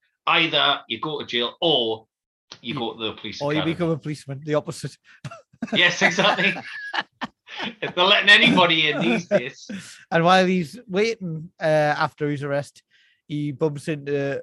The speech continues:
Speaker 2: the wonderful Michael Winslow's character.
Speaker 1: Yes, who, eh, probably is the main reason that as a kid that I loved this film,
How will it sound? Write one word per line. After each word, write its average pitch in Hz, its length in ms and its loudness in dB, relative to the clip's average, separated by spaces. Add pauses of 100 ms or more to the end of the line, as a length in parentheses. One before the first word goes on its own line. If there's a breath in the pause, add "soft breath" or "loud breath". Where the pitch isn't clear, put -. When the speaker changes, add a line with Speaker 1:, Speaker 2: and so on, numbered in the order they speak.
Speaker 2:
the 143 260 -2
wonderful 208 580 -4
Michael 185 360 -2
Winslow's 139 580 -2
character. 127 520 -4 (840)
Speaker 1:
Yes, 147 500 2 (280 loud breath)
who, 202 300 6
eh, 208 240 -2 (360)
probably 156 560 4
is 143 140 -2
the 143 80 -2
main 151 500 0 (180)
reason 127 680 -4 (260)
that 123 180 -2
as 123 200 0
a 123 40 2
kid 120 440 -2 (160)
that 113 160 0
I 110 100 0
loved 110 400 -4
this 107 180 -6
film, 92 360 -8